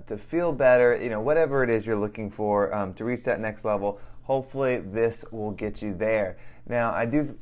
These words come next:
I have a, an interesting episode today. Um, basically,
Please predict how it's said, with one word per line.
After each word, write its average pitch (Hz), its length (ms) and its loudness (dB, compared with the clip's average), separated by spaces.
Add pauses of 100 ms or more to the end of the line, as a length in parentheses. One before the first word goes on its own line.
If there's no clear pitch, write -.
I 127 80 -2
have 135 220 -2
a, - 140 4
an 117 260 -2
interesting 170 500 -4
episode 131 440 -2
today. 110 540 2
Um, 101 400 0 (400)
basically, 147 840 -2